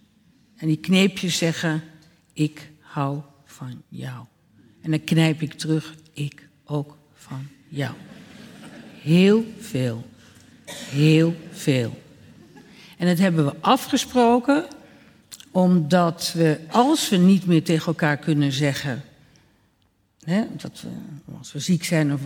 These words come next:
als we dat niet meer tegen elkaar kunnen zeggen, dat we altijd nog de kneepjes hebben om onze liefde voor elkaar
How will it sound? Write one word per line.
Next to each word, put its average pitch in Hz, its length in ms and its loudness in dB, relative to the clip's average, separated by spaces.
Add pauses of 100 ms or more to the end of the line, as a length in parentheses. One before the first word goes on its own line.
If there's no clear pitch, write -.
(240)
als - 220 -8
we 151 60 -4
dat 139 100 0
niet 233 160 10
meer 254 260 6
tegen 185 160 2
elkaar 151 200 0
kunnen 143 180 0
zeggen, 190 180 0
dat 175 120 2
we 175 80 -4
altijd 185 260 -2
nog 175 240 0
de 160 120 -4
kneepjes 220 680 4
hebben 160 340 0
om 170 280 0
onze 151 240 -4
liefde 165 360 2
voor 160 160 -2
elkaar 143 540 -2